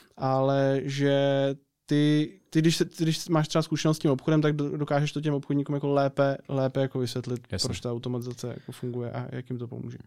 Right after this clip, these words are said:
Speaker 2: Ty říkáš, že vy vlastně máte už, eh, předvymyšlených x různých automatizací, který můžete rovnou nabídnout, že to jsou nějaký jakoby předpřipravený scénáře.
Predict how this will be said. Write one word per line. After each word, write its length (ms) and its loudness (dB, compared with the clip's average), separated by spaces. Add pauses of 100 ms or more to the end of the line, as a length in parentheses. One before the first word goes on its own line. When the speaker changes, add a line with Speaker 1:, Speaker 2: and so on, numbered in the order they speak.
(260)
Speaker 2:
Ty 100 0
říkáš, 300 2
že 100 2
vy 80 2
vlastně 260 2
máte 280 4
už, 340 2
eh, 360 4 (400)
předvymyšlených 800 0 (220)
x 280 0
různých 380 -2
automatizací, 1080 0
který 180 2
můžete 300 2
rovnou 200 2
nabídnout, 600 -2
že 80 -8
to 80 -2
jsou 180 2
nějaký 320 2
jakoby 300 2
předpřipravený 680 -2
scénáře. 640 0